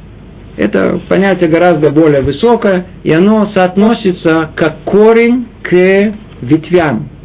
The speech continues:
Разветвление идет. Он является корнем, сатан, он корень всего. У него есть много-много разветвлений, много,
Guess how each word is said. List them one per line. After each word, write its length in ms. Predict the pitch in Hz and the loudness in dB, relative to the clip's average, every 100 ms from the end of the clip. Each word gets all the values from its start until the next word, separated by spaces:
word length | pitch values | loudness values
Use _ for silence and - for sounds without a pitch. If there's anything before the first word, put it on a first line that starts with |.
| - - - - - - - | -20 -20 -20 -20 -20 -18 -4
Разветвление 760 | 135 147 156 196 202 180 139 | -2 0 0 2 2 2 0
идет. 200 | 110 - - - | -2 -6 -8 -4
Он 200 | 180 180 | 0 2
является 460 | 160 170 175 - 151 | 2 2 2 -2 -4
корнем, 460 | 156 139 131 151 | 0 0 0 -6
сатан, 460 | 147 156 202 156 123 | -4 -2 0 -2 -4
он 80 | 113 | -2
корень 360 | 185 160 147 | 0 2 0
всего. 340 | 147 143 147 - - - - - - | -2 -4 -2 -4 -6 -12 -20 -20 -4
У 40 | |
него 120 | 175 247 | -2 0
есть 100 | 240 | 0
много-много 400 | 254 240 233 233 | 0 0 0 0
разветвлений, 560 | 214 233 208 208 180 | 0 -2 -2 0 0
много, 380 | 175 208 196 | 0 0 0